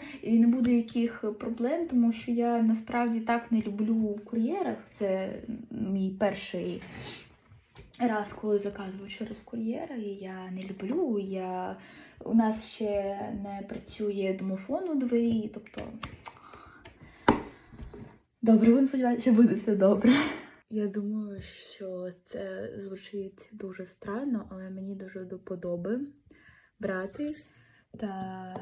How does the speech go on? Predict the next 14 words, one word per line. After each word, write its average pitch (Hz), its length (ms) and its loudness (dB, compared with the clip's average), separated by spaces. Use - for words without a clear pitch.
виписувати 202 760 -2
правила 359 920 -8
з 208 340 -8
підручника, 277 920 -8
наприклад, 190 640 -4
математика. 185 840 -12
Е, 226 520 4
що 220 240 -2
я 208 200 2
роблю 196 300 -2
зараз? 180 600 -6
Та 202 160 -10
дивитися 214 560 -4
якийсь 196 640 -10